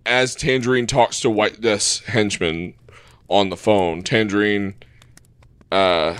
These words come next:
uh, 'cause then Ladybug says, you know, "It's rude to talk on the phone on a train," and then he goes, "Why don't you go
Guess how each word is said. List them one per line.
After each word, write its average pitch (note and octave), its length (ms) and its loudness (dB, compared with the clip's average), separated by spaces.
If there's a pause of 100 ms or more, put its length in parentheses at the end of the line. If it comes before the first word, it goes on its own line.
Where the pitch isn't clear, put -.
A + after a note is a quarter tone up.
(1600)
uh, B2 240 2
'cause C#3+ 180 -4
then B2+ 300 4
Ladybug A#2 500 2
says, G#2+ 420 0
you A#2 100 -2
know, A2+ 100 2
"It's G2+ 140 -2
rude A2+ 240 2
to F#2 60 -14
talk G#2 480 0 (400)
on G#2 140 2
the F#2+ 80 -2
phone A2 280 4
on F#2+ 100 -2
a E2 60 -4
train," G2+ 440 0
and G2 220 -2
then G2 100 0
he G#2 100 0
goes, G2+ 280 4
"Why A2 60 2
don't B2+ 160 0
you A#2+ 80 -6
go A2+ 320 0